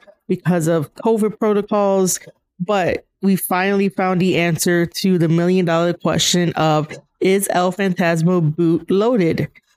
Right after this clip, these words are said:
That's what Kevin Kelly says all the time. And we actually found the answer. That metal plate has been in El Fantasma's boot. So, as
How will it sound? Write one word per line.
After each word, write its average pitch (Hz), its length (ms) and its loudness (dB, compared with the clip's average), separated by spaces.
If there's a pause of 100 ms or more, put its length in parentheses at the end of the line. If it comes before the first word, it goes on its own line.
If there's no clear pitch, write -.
(140)
That's 170 180 -2
what 185 140 -2
Kevin 175 200 -2
Kelly 165 240 0
says 160 200 0
all 165 140 0
the 151 80 -6
time. 156 400 -2 (380)
And 170 340 0
we 180 180 2
actually 170 300 0
found 254 360 -2
the 170 140 2
answer. 151 520 0 (320)
That 180 140 0
metal 190 300 2
plate 190 400 -2
has 226 340 2
been 165 360 0
in 151 480 0 (340)
El 175 160 0
Fantasma's 160 840 0
boot. 170 420 0 (320)
So, 196 580 -2 (520)
as 254 340 -2